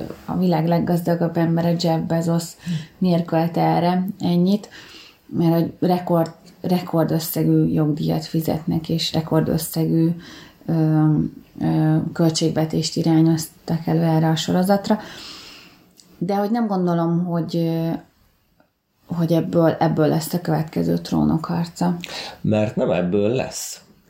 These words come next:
Speaker 2: Mert
Speaker 1: Milyen
Speaker 2: ugye
Speaker 1: nem?
Speaker 2: van ez a Gyűrűk Ura történet, amit így
Speaker 1: Igen.
Speaker 2: ismerünk, hogy Frodo, meg a gyűrű, ugye?
Speaker 1: Igen.
Speaker 2: Na, az a Gyűrűk Ura univerzumában, az Középföldén a harmadkor. Ez a
Speaker 1: Igen.
Speaker 2: történet viszont a másodkorban fog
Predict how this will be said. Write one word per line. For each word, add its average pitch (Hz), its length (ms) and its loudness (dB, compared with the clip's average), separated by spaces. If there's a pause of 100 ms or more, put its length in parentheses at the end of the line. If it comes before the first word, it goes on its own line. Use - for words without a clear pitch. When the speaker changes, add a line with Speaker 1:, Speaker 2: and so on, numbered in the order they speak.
Speaker 2:
Mert 110 180 0
Speaker 1:
Milyen 165 140 0
Speaker 2:
ugye 110 200 2
Speaker 1:
nem? - 80 0
Speaker 2:
van 123 180 0
ez 98 140 0
a 107 60 2
Gyűrűk 95 520 0
Ura 90 440 0
történet, 151 440 -2
amit 95 220 0
így 104 180 2
Speaker 1:
Igen. 175 80 2
Speaker 2:
ismerünk, 208 440 0
hogy 180 180 -2
Frodo, 196 500 0
meg 101 180 0
a 92 80 2
gyűrű, 156 340 0
ugye? 117 240 0
Speaker 1:
Igen. 220 260 0 (340)
Speaker 2:
Na, - 300 -4 (160)
az 190 260 0
a 107 80 2
Gyűrűk 110 420 0
Ura 90 680 0
univerzumában, 143 1120 0
az - 140 -2
Középföldén 143 960 0
a 110 440 0
harmadkor. 80 800 -2 (400)
Ez 104 200 0
a 117 40 4
Speaker 1:
Igen. 104 120 0
Speaker 2:
történet 120 500 0
viszont 131 320 0
a 139 60 4
másodkorban 98 1000 0
fog - 300 -2